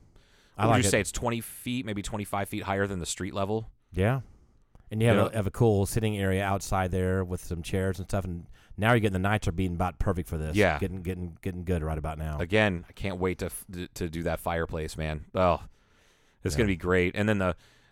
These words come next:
Speaker 2: uh, owner of the house was in town last week for a little bit and got to talk with him and pick his brain. And he showed me, he goes, "Man, I'm telling you right now, you do not need a big fire. You will heat up this whole fucking house from this pla-, this fireplace." And I'm like, "Oh."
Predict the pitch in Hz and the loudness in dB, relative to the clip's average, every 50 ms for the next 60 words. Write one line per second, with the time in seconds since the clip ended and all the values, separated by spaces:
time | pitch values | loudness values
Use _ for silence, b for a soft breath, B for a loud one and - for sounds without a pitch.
0 | b b - 92 90 90 87 87 - 110 120 123 117 107 104 104 104 101 - - | b b -6 -4 -2 0 0 0 2 2 4 4 4 2 2 2 0 0 -2 -4
1 | 92 85 101 92 - 107 101 95 92 98 95 95 95 - - 98 95 - - 101 | -6 -4 -4 -4 -2 -2 -2 -2 0 -2 -2 -2 -2 -4 -4 -4 -4 -4 -4 -4
2 | 95 90 92 98 95 85 82 101 101 - 95 92 85 104 98 - - 87 - 104 | -4 -2 -2 -2 -4 -2 -2 -2 -2 -2 -2 -2 0 0 0 -2 -4 -4 -2 0
3 | 95 92 87 90 95 101 92 87 82 98 90 - 98 90 80 - 92 92 92 92 | 0 0 0 -2 -2 -2 -2 -4 -6 -6 -6 -6 -6 -8 -6 -4 -4 -2 -2 -2
4 | 90 90 85 98 95 90 - - 98 92 87 92 92 92 90 87 87 87 85 - | -2 -2 -4 -6 -6 -4 -2 0 0 0 0 0 -2 -2 -2 -2 -2 -2 -2 -6
5 | - b b b b b b b b b b - 98 104 107 104 104 98 - 117 | -10 b b b b b b b b b b 2 4 4 6 4 4 2 0 -2
6 | 107 104 101 95 95 92 92 101 98 95 87 95 92 - 85 82 87 92 92 95 | 0 0 0 0 0 0 0 0 -2 -2 -2 -4 -6 -6 -4 -2 0 0 0 0
7 | 90 92 92 87 80 90 85 - - 92 87 87 82 85 82 90 95 87 82 - | -2 -2 -2 -2 -2 -2 -4 -2 -2 0 2 2 2 2 0 0 -2 -2 -4 -4
8 | - 101 95 92 - 90 82 - - 95 95 - - 101 92 - 92 87 82 90 | -4 -4 -4 -4 -4 -6 -6 -4 -2 -4 -2 -2 -2 -4 -4 -4 -8 -8 -4 -4
9 | 85 82 - - - 85 82 82 82 80 85 82 - - - 85 73 65 85 78 | -4 -4 -4 -6 -8 -6 -6 -4 -4 -4 -4 -4 -6 -6 -8 -8 -6 -6 -8 -10
10 | - - - 85 80 76 - - 76 71 71 - - 82 78 78 76 71 76 113 | -10 -8 -6 -4 -4 -4 -4 -6 -6 -6 -8 -10 -10 -8 -6 -6 -6 -4 -2 -2
11 | 151 117 85 | -2 -2 -4